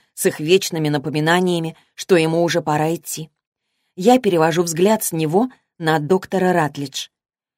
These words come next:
«Меня действительно отпустят отсюда на выходные?» Она держит в руках блокнот. «Вы лишь должны подписать пару-тройку бумаг». Она кладет лист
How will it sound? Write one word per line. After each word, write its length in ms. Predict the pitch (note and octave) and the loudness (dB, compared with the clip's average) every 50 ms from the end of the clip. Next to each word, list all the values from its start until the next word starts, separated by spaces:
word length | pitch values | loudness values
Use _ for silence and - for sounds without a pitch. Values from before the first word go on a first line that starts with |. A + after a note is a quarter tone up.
| _ _ _ - | _ _ _ -10
«Меня 340 | E3+ E3 E3 E3+ E3+ E3 D#3+ | -6 -4 -2 -2 -2 -2 -2
действительно 720 | D3+ E3+ E3+ - - E3+ F3+ G#3 - C#4+ C4 G3+ E3 D#3 | -4 -4 -6 -6 -6 -6 -6 -4 0 0 0 0 0 -2
отпустят 540 | D#3 - _ - G3+ G#3 - - F#3 - F3+ | -4 -6 _ -2 -2 -2 -2 -4 -4 -2 -2
отсюда 400 | D#3+ - - - - F3+ E3+ F3+ | -4 -4 -4 -2 -2 0 0 0
на 100 | F3+ F3+ | 0 0
выходные?» 680 | F3 F3 - G#3+ G#3 F#3+ F#3+ G3 F#3+ E3 D3+ E3 - _ _ _ _ _ _ _ _ _ - | -2 -2 2 2 2 4 4 4 4 4 2 -2 -6 _ _ _ _ _ _ _ _ _ -6
Она 240 | - E3+ D#3+ D#3+ | -4 0 0 0
держит 420 | D#3 C3+ D3 D#3+ D3+ C#3 F#3 - - | 0 0 -2 -2 -2 -2 -4 -6 -4
в 60 | E3+ | -4
руках 280 | D#3+ D#3+ - E3 D3+ D3+ | -4 -2 -2 -4 -4 0
блокнот. 520 | C3+ F3+ F3+ - - D3+ C3+ C3 - - _ _ _ _ _ _ _ _ _ _ | 0 0 0 0 -2 -6 -6 -6 -8 -12 _ _ _ _ _ _ _ _ _ _
«Вы 200 | - D#3+ D#3 E3 | -8 -2 0 0
лишь 180 | E3 D3+ E3 C#3+ | 0 0 0 0
должны 440 | C#3+ D#3 D3 D3 B2+ C3 D#3+ E3 D#3 | 2 2 2 2 0 -2 -2 -2 -2
подписать 680 | - F3 - - - C#3 - - D3 E3 B3+ C4 - _ _ _ _ _ _ - | -2 -4 -6 -6 -10 -10 -8 -4 -2 -2 -2 -2 -6 _ _ _ _ _ _ -2
пару-тройку 800 | D3 D3 D#3 F3+ A3 C4 C4 B3 G#3+ A3 A#3+ B3+ B3+ B3+ B3+ | 2 2 4 4 2 0 0 0 2 2 2 2 2 0 2
бумаг». 520 | G#3 A3+ B3+ A3 F#3 E3 E3+ - - - _ _ _ _ _ _ _ _ _ _ _ _ | 4 4 4 2 2 -2 -2 -6 -14 -20 _ _ _ _ _ _ _ _ _ _ _ _
Она 240 | - F3 E3+ F3 E3+ | -6 -4 0 0 0
кладет 400 | E3+ E3+ D#3+ D#3 D3 D#3+ D#3 - | 2 2 2 2 2 2 -2 -2
лист 340 | D#3+ E3 E3 D#3 - _ - | -2 -4 -4 -4 -8 _ -18